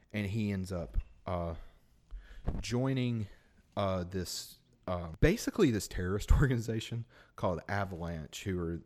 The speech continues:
uh, are, are fighting against the Shinra Corporation, who are the, basically these,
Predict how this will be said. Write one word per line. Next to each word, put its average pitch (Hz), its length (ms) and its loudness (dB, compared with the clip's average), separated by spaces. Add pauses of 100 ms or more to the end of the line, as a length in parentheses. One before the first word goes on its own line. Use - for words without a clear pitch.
uh, 90 240 -2 (440)
are, 92 360 -2
are 95 100 -4
fighting 95 380 0
against 87 560 -4
the 101 80 -4
Shinra 110 580 -2
Corporation, 85 920 -4
who 95 120 -4
are 85 120 -2
the, 85 260 -4
basically 95 640 -2
these, 82 480 -8